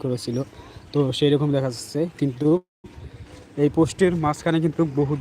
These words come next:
জায়গা আছে, মানে, প্রায় ধরেন তিরিশ ফুটের মতো হবে। এইখানে একটি করে পোস্টের এগুলা তিরিশ কিলোমিটার কি আ-, আর কি মাটির তলে দেওয়া হয়েছে, মানে, এইখানে পাইলিং করে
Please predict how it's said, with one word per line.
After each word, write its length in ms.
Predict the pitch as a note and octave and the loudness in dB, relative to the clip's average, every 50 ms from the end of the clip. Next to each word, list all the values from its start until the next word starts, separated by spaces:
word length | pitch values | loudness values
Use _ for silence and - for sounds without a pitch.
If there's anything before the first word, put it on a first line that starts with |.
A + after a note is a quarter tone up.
| - | 2
জায়গা 240 | D#3 C#3+ C#3 B2+ B2+ A#2+ G#2 | 2 2 2 2 0 -2 -2
আছে, 200 | - - - F#2+ - - - - - - - C#3+ | -4 -10 -14 -14 -16 -16 -20 -20 -14 -6 -4 -2
মানে, 160 | B2+ C#3 D#3 E3 G3+ G3+ - - - | 2 4 4 4 4 2 -2 0 4
প্রায় 300 | D#3 D3 D3+ D#3 D#3 D#3+ E3+ - - - - - - - - - - - - - - - - - - - - - - - - - - - - - C#3+ C3 | 6 6 6 6 4 2 -2 -6 -8 -18 -20 -20 -20 -20 -20 -18 -18 -18 -18 -18 -18 -20 -20 -20 -20 -20 -20 -20 -20 -20 -20 -20 -20 -20 -12 -10 -10 -4
ধরেন 220 | A#2+ D3+ D#3 E3 F#3 F#3 - | -2 0 2 2 0 0 0
তিরিশ 220 | G3+ F3+ F#3+ - - - | 0 0 0 -2 -2 0
ফুটের 260 | - F#3 F3 F#3 F3 E3+ | 2 6 6 6 6 6
মতো 140 | D#3 D3 D3 C#3+ B2 | 4 4 4 4 4
হবে। 220 | C3 B2 A#2+ C#3+ F3+ G#3 - - B2+ | 0 0 0 -2 -2 -2 -4 -4 -4
এইখানে 300 | B2+ - - C3+ B2+ C#3+ - - E3+ | -2 0 0 0 2 2 2 4 4
একটি 140 | E3 - - F3 | 4 4 4 2
করে 120 | E3+ F3 F3 D#3+ D#3 | 4 4 4 4 4
পোস্টের 440 | D#3 E3+ E3 - - - F3 F3 F3+ F#3 - - - - - - - - - - D3 | 4 4 4 2 2 4 4 4 4 0 -6 -10 -12 -12 -14 -14 -10 -10 -4 0 2
এগুলা 260 | D3 C#3+ D3+ D3+ D3 D#3 F3 G#3+ A3+ - - - - - | 2 4 6 6 6 6 6 4 0 -6 -14 -16 -4 0
তিরিশ 220 | - G3+ G3 G3 - - | 2 2 4 2 2 4
কিলোমিটার 400 | G#3+ G3+ G3 F#3 F3+ F3+ F#3 F3 E3+ | 6 6 8 8 8 8 8 6 6
কি 80 | - F3+ F3 E3 E3 | 6 6 8 8 8
আ-, 100 | E3 D#3+ D3+ D#3 | 6 4 4 2
আর 80 | D#3 D3 | 0 2
কি 80 | - F3 G#3 F#3 E3 | 2 2 2 4 4
মাটির 240 | D#3+ E3 D#3+ F3 D#3+ | 4 4 4 2 2
তলে 140 | - D#3+ D#3 C#3+ | 4 4 6 6
দেওয়া 140 | D3 C#3 B2+ B2+ | 4 2 2 0
হয়েছে, 220 | A#2+ A#2 - A#2 G#2+ G2+ - - - C3 | -4 -4 -6 -8 -10 -10 -12 -8 -4 -2
মানে, 160 | C3 C3 C#3+ D#3 F3 E3 - E3 D3 | -2 0 2 0 0 0 -2 -2 -2
এইখানে 280 | D3 C3+ - D#3+ D#3+ F#3+ G3+ - - | -2 0 2 2 2 2 2 4 4
পাইলিং 280 | E3 E3+ E3 F3 F#3 F3+ E3 | 6 6 6 6 4 6 4
করে 140 | D#3+ D3 | 6 6